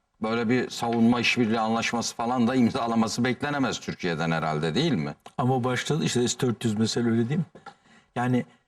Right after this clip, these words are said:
Speaker 2: e, şöyle, bugün önümüzde girdiğimiz süreçte Türkiye ile Rusya ist-, aralarında anlaşsınlar, anlaşmasınlar aynı cephedeler. İkisi de aynı tehditlerle karşı karşıya.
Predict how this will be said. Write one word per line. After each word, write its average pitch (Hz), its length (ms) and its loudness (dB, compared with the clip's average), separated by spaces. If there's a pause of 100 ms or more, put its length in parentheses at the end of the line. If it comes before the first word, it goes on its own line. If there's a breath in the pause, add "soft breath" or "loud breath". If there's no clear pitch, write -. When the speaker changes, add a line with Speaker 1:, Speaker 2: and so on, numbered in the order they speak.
(240)
Speaker 2:
e, - 300 -6
şöyle, - 640 -4 (1200)
bugün 143 400 -2
önümüzde 135 520 2
girdiğimiz 131 540 4
süreçte 120 600 0
Türkiye 139 440 -2
ile 113 100 2
Rusya 135 580 -2 (720)
ist-, - 260 -10
aralarında 131 520 0
anlaşsınlar, 131 760 -2
anlaşmasınlar 131 720 -2
aynı 123 280 4
cephedeler. 185 600 -2
İkisi 151 320 -4
de 170 60 0
aynı 143 240 2
tehditlerle 107 720 0
karşı - 420 -4
karşıya. - 460 -10